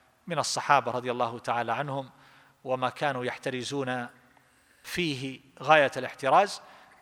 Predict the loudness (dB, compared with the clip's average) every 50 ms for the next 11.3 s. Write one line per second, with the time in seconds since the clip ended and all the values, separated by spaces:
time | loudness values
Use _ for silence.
0 | _ _ -12 -10 -6 -2 -2 -2 -2 -2 -6 -6 -6 -4 -6 -6 -8 -8 -6 -6
1 | -4 -4 -4 -4 -6 -8 -6 -4 -4 -4 0 2 2 2 2 -2 -4 -4 -2 -2
2 | -2 0 0 -2 -2 -2 -8 -10 -12 -12 -10 -8 -4 -4 -4 -2 0 2 2 2
3 | 0 -2 -6 -8 -2 2 4 4 4 2 0 -4 -4 -4 -4 -4 -2 0 0 0
4 | 0 -2 -4 -6 -8 -6 -4 -4 -2 -2 -2 -2 -4 -10 -20 -20 -20 -20 -14 _
5 | -6 -6 -6 -6 -6 -6 -6 -6 -8 -8 -12 -18 -20 -20 _ _ _ _ _ -18
6 | -14 -12 -6 -2 0 0 0 0 -2 -4 -6 -8 -8 -8 -8 -6 -2 -2 -2 -4
7 | -4 -10 -18 -20 -20 _ _ -20 -20 -14 -10 -8 -8 -8 -8 -8 -10 -10 -10 -6
8 | -4 -4 -4 -4 -4 -6 -6 -4 -4 -6 -4 -2 -2 0 0 0 0 -2 0 2
9 | 4 4 4 4 2 0 -6 -16 -20 -8 -4 0 2 4 4 4 4 2 0 4
10 | 4 2 2 4 2 2 4 4 6 6 8 6 6 4 2 2 2 4 4 2
11 | 2 -2 -8 -10 -12